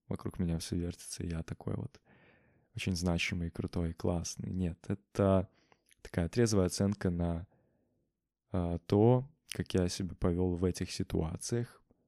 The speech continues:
порой очень даже неожиданных и неприятных, о чем я еще расскажу. И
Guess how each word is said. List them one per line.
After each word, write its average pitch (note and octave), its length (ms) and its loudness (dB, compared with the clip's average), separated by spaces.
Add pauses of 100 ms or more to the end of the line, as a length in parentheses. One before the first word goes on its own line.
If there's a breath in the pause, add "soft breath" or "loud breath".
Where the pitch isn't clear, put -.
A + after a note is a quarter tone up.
(180)
порой F#2 300 4
очень F#2 220 -4
даже F2+ 380 -2 (580)
неожиданных F#2 580 2 (260)
и B2 120 6
неприятных, F#2 880 4 (240)
о - 80 -6
чем F#2 360 -4 (140)
я F2+ 140 -2
еще - 220 -6
расскажу. G2+ 460 -8 (1400 soft breath)
И A2 500 6